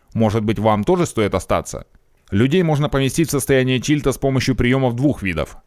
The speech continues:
Во-первых, вы можете успешно применить против них блеф, а затем показать свои карты. Некоторые игроки от этого буквально взбесятся, начнут разрабатывать про себя планы мести или просто потеряют концентрацию. Лучших же игроков это может расстроить еще сильнее.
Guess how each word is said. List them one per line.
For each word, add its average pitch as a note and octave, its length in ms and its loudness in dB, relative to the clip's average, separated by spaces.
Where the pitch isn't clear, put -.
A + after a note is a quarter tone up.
Во-первых, D3+ 540 0
вы C3+ 160 0
можете C#3+ 320 0
успешно C3 380 -2
применить A#2+ 340 0
против G#2+ 280 -2
них F#2 160 -2
блеф, G2+ 320 0
а G2+ 140 2
затем A#2 260 0
показать B2+ 400 0
свои C#3 160 2
карты. F2 460 -4
Некоторые G#2+ 500 0
игроки A2 240 0
от D3 120 0
этого F#2 240 -2
буквально B2 460 0
взбесятся, A#2+ 640 -2
начнут A2+ 400 0
разрабатывать A2 500 0
про G#2 140 -4
себя A2 200 0
планы G2 300 -2
мести A#2+ 360 0
или D#3 300 2
просто D#3 360 -2
потеряют A2 480 0
концентрацию. G2 840 -2
Лучших B2 420 2
же A#2 160 2
игроков A2+ 420 0
это C3+ 200 -2
может B2+ 240 0
расстроить C3 440 0
еще D#3 280 0
сильнее. D2+ 480 -6